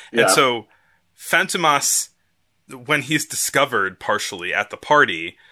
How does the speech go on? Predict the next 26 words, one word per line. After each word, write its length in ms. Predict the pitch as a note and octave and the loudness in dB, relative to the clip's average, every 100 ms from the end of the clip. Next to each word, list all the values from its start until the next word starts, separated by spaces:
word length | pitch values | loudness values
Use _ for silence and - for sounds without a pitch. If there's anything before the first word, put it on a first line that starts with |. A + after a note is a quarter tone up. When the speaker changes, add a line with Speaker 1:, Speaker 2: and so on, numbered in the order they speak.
| _ _ | _ _
Speaker 1:
um, 420 | A2+ A2 F#2+ F#2 - | -2 -2 -2 -8 -14
he 320 | - - C3 | -16 -10 -8
gets 380 | A2 C3 B2+ - | -2 0 0 -2
a 80 | A2 | -8
cut 460 | - - E3 C3+ - | -10 0 2 2 -4
on 200 | A2 A2 | -6 -6
his 320 | G2+ A2+ G2 - | -4 -6 -6 -6
arm, 520 | B2+ C#3 F#2 F2+ B2+ D#3 - - _ | -4 -2 -2 -8 -12 -20 -20 -20 _
and, 380 | A2 G#2 G#2 G2 - | 0 0 -2 -10 -6
and 200 | A2+ G#2 | -4 -4
he 120 | A#2+ | -6
gets 240 | A2+ B2+ - | -2 -2 -2
it 100 | - | -10
treated 480 | - C3+ B2+ G2 | -8 -2 0 0
by 200 | G2+ G2 | 0 0
somebody 580 | G2+ - G#2 G2 G2 F2+ | 0 -2 -6 -4 -4 -4
at 140 | F#2 - | -4 -6
the 60 | |
party. 540 | - C#3+ C#3+ E2 F2+ - _ _ _ | -2 2 2 0 -8 -14 _ _ _
He 120 | C3 | -4
escapes, 760 | A#2+ - - D#3+ - - - - _ _ _ | -4 -2 0 0 -2 -8 -10 -10 _ _ _
and 240 | B2 A2+ | -2 0
then, 500 | A#2 A#2 A2+ A2 A2 - _ _ _ _ - _ _ | 2 2 0 -6 -12 -14 _ _ _ _ -16 _ _
uh, 340 | A2+ G2 G2 - _ | 0 0 0 -4 _
he 280 | - - C#3+ | -18 -6 -4
has, 680 | - C#3 C3+ C3 A2 - - | 0 2 2 0 -2 -4 -6